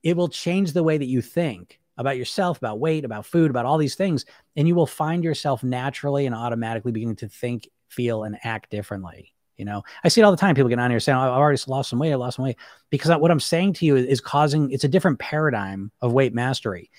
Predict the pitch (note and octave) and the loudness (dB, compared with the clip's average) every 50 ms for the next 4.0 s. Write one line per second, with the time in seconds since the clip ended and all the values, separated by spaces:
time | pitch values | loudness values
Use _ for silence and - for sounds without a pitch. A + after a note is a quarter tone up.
0 | _ _ - - D3+ D#3+ D#3+ F#3 G3 - - E3 D#3 D#3+ D3+ C3 G#2+ - - - | _ _ -2 0 2 4 6 4 4 4 2 0 2 2 2 2 0 -4 -2 0
1 | E3 D3 A2+ F#2+ - - - _ _ _ _ - C#3 C3+ - - G3+ F#3 D#3 - | 0 0 0 -2 -8 -16 -18 _ _ _ _ -4 -4 -4 0 0 0 0 0 0
2 | C#3 C3+ D#3 D#3+ A#2+ G2 - - B2+ C3+ D3 D3 B2+ E3 D#3+ - - D3 C3 - | 0 0 0 0 -2 -4 -6 -4 0 2 2 2 4 2 2 2 2 -2 -2 2
3 | - E3+ D3 - - - F3 D#3 - D3+ C3 A#2+ B2 B2 A2+ - - A#2+ - | 2 2 2 2 2 0 0 2 2 -2 -2 0 -2 -2 -2 0 -2 -2 -2